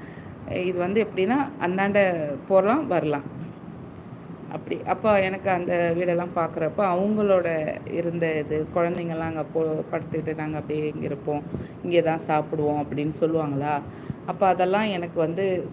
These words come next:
யோசிச்சு யோசிச்சு பார்ப்பேன். இந்த இடத்துல என் வீட்டுக்காரர் எந்த இடத்துல உட்காந்துருப்பாரு,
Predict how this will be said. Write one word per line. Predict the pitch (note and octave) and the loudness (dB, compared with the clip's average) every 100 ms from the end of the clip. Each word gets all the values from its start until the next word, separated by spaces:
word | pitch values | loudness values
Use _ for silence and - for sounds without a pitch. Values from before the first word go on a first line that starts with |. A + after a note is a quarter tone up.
| - - | -8 0
யோசிச்சு | G3 G#3 - | 2 2 0
யோசிச்சு | F#3+ F#3+ G3 | -2 0 -2
பார்ப்பேன். | E3+ D#3 D#3 - | -2 -2 -2 -4
இந்த | - F#3 E3+ | -2 0 0
இடத்துல | D#3+ F3 E3 D#3+ E3 | 0 0 0 0 2
என் | F3 F3+ | 4 4
வீட்டுக்காரர் | F3 E3+ F3 | 2 2 2
எந்த | E3+ D#3+ D#3+ | 2 2 0
இடத்துல | D#3+ E3+ | 0 -4
உட்காந்துருப்பாரு, | - D#3 G3 F3 E3+ E3+ D#3+ D#3+ | -4 2 4 4 4 2 2 0